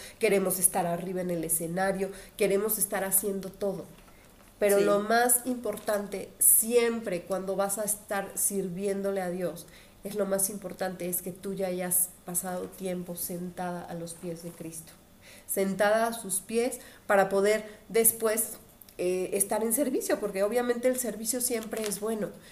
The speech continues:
Speaker 1: pero hasta para el servicio tienes que saber cuándo Dios te está diciendo, "Sirve". Tal vez ahorita estás en el proceso de,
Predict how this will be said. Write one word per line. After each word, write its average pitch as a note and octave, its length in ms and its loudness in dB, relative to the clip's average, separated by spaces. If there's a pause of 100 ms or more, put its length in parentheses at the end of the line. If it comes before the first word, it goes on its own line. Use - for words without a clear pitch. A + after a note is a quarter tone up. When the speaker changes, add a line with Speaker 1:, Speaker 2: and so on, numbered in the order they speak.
(280)
Speaker 1:
pero G#3+ 220 6
hasta G3 380 4
para G3+ 160 4
el G#3 140 2
servicio A3 440 -4
tienes B3 300 -4
que - 140 -8
saber G3 320 -2
cuándo G3+ 340 -4
Dios G3 240 -4
te G3+ 100 -12
está G3 280 -4
diciendo, F#3+ 580 -4 (160)
"Sirve". G#3+ 420 0 (280)
Tal A3 140 6
vez A#3 180 2
ahorita A3 320 2
estás A3 260 -2
en A3 100 -2
el F#3 120 -2
proceso G3+ 480 -2
de, G3+ 180 0